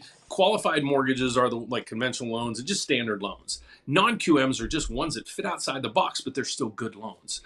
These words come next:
So they, there's loans available to you. Um, you can go off of bank statements and, and ten ninety-nine income and things like that. So you might fit some of those. I, I don't know how you get paid. If you get paid ten ninety-nine, you probably do 'cause you're self-employed, or what that entails.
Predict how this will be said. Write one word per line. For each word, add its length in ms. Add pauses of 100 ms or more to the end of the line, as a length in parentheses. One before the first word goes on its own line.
(160)
So 160
they, 200
there's 380
loans 320
available 560
to 160
you. 400 (540)
Um, 400
you 100
can 100
go 120
off 160
of 120
bank 220
statements 760
and, 160
and 240
ten 200
ninety-nine 500
income 340
and 160
things 220
like 160
that. 260
So 360 (360)
you 440
might 480
fit 420
some 260
of 80
those. 640
I, 220
I 60
don't 120
know 120
how 180
you 220
get 240
paid. 260
If 80
you 80
get 140
paid 260
ten 160
ninety-nine, 640
you 80
probably 300
do 180
'cause 160
you're 80
self-employed, 500
or 120
what 240
that 180
entails. 720